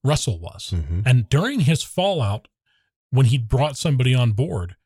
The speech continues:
Speaker 1: because of this teaching of the rapture and the way that he misunderstood it, he thought he only had two years left.
Speaker 2: Right.
Speaker 1: This is, like, in eighteen sixty-eight, I think.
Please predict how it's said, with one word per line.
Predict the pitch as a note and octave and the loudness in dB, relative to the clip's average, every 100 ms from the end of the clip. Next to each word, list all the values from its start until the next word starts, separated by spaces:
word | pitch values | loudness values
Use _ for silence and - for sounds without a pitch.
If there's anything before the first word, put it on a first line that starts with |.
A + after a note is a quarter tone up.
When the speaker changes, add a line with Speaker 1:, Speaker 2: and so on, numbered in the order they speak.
| _ | _
Speaker 1:
because | B2 - E3 F#3+ | -6 -2 -2 0
of | E3+ | 0
this | D3 - | 0 -2
teaching | - F3+ - D#3 C#3+ | -2 -4 -2 0 0
of | G#2+ | 0
the | G2+ | -2
rapture | G2+ A2+ - - F#2 _ _ _ - | -2 0 -2 -8 -14 _ _ _ 2
and | B2+ | 4
the | |
way | A2 C3+ | 4 2
that | C#3 B2+ | 2 2
he | C3 | 2
misunderstood | B2 B2+ - A2+ G#2 - - C#3 | 4 2 2 0 0 -2 -2 -2
it, | F2+ - _ _ _ _ _ | -2 -8 _ _ _ _ _
he | - | -6
thought | F#3+ F#3+ D#3 | -2 -2 2
he | A#2+ | 2
only | C#3+ D3 | 4 6
had | B2 A#2+ | 4 2
two | - F3+ | 0 0
years | E3+ C#3+ C#3+ B2 | 2 0 0 -2
left. | G#2+ G#2+ - - - _ _ _ _ - | -2 -2 -6 -16 -20 _ _ _ _ -4
Speaker 2:
Right. | G2 E2 - | -2 -2 0
Speaker 1:
This | B2 | 2
is, | C3+ B2 | 2 2
like, | A#2+ | 2
in | B2+ B2 | 0 0
eighteen | B2+ C3 - B2 A2 | -2 -4 0 2 0
sixty-eight, | - - - - A2+ A#2 C3 | -2 -6 -8 -4 -2 -2 0
I | A2+ | -2
think. | C#3 C3+ - | 0 -4 -4